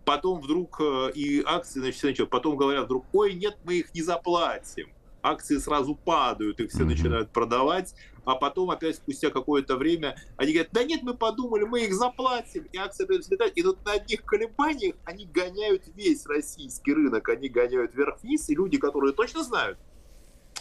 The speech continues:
Speaker 1: что они скажут завтра, да, они просто вот так вот, э, по щелчку зарабатывают миллиарды совершенно там.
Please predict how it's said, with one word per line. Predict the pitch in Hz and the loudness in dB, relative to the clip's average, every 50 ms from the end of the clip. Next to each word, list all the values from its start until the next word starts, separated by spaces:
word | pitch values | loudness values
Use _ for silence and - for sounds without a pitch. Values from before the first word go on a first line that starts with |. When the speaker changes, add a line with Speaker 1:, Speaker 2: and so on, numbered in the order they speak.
| - - | -14 -14
Speaker 1:
что | - - - 185 160 147 | -6 -2 2 2 4 4
они | 135 131 131 147 143 131 | 2 0 -2 -4 -6 -6
скажут | 127 - - 196 165 135 113 139 139 160 | -6 -4 -2 0 0 0 0 -4 -4 -2
завтра, | 180 170 151 - - 113 110 104 | -2 -2 -2 -2 -6 -6 -2 0
да, | 110 147 190 196 - - - - | 0 0 0 -2 -6 -10 -16 -8
они | - - 185 180 - | -4 -4 -2 -4 -2
просто | - 190 214 233 - - 160 | 0 0 0 0 0 -4 -4
вот | 156 160 160 - | -4 -4 -2 -2
так | 202 - - | -4 -2 -2
вот, | 165 151 - - - | -4 -6 -6 -6 -4
э, | 151 151 156 151 151 156 156 156 - | -2 0 0 2 2 0 0 0 0
по | 175 160 | 0 0
щелчку | - - 165 156 151 - - - 208 | 0 -2 -4 -4 -4 -6 -8 -8 -4
зарабатывают | 180 160 143 143 139 160 156 - 143 139 135 139 139 | -2 0 0 0 0 -2 -4 -4 -4 -4 -4 -6 -6
миллиарды | 139 139 139 156 175 208 202 - 151 | -6 -2 0 2 2 0 -2 -4 -6
совершенно | - - - 120 - - 180 170 156 147 131 120 | -8 -8 -10 -6 -2 0 0 0 0 -2 -4 -2
там. | - 107 104 | -2 -4 -4